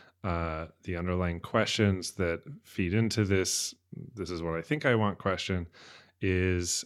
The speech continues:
uh, "How am I actually gonna pay for all of this? Uh, how do I convince strangers to give me a lot of money?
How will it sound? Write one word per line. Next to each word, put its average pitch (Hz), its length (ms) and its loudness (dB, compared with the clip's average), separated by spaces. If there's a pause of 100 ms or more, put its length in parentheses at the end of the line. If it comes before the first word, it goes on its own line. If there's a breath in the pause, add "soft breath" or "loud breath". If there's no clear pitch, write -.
(120)
uh, 87 640 -2 (340)
"How - 240 -4
am 165 140 0
I 170 80 0
actually 143 360 -2
gonna 113 160 4
pay 120 220 -4
for 52 240 -8
all - 160 -6
of 135 160 -10
this? - 400 -6 (1500 loud breath)
Uh, 98 420 6
how - 180 4
do 110 120 8
I 101 100 8
convince 95 400 0
strangers 90 600 -2
to 104 100 -6
give 87 240 -6
me 87 100 -2
a 82 80 -4
lot 90 180 -4
of 87 160 -8
money? 90 440 -6